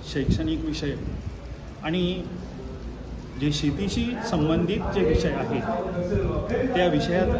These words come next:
संबंधित गुरुवार यांनी संपूर्ण समाजाला मार्गदर्शन केलं. त्याचीच धुरा जे पुढचे जे ग्रामोन्नती मंडळाचे पदाधिकारी आहेत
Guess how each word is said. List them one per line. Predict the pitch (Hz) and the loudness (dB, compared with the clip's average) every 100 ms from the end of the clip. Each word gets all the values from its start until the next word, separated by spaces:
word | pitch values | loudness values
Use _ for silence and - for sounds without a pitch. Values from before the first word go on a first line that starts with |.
| - - - - | 2 2 0 2
संबंधित | 151 143 147 151 151 147 - 190 220 226 240 247 226 - - - - | 6 8 8 8 6 4 -2 -2 -2 0 0 0 0 0 -2 -4 0
गुरुवार | 139 143 143 | 2 4 4
यांनी | 147 139 143 143 143 139 - - - - | 4 4 4 4 4 2 4 2 0 -2
संपूर्ण | 147 139 196 202 202 | -2 0 0 0 0
समाजाला | 170 139 135 135 | 0 0 0 0
मार्गदर्शन | 135 127 127 135 147 - 165 | 0 0 2 2 2 0 -2
केलं. | 156 151 156 - - - - - - - - - | -2 0 0 -2 -8 -8 -8 -2 0 0 0 0
त्याचीच | 151 160 233 | 2 2 2
धुरा | - 156 170 - - - - - - - - - - | 4 6 6 4 -2 -8 -8 -10 -10 -8 -8 -6 0
जे | 147 143 | 4 4
पुढचे | 147 - 139 135 185 | 4 0 -4 0 0
जे | 175 | 2
ग्रामोन्नती | 165 131 151 160 156 | 0 2 2 2 0
मंडळाचे | 147 135 135 127 143 | 2 2 0 0 -2
पदाधिकारी | 123 127 127 127 127 120 | -4 -4 -2 -2 -2 -2
आहेत | 120 120 127 | -2 -4 -4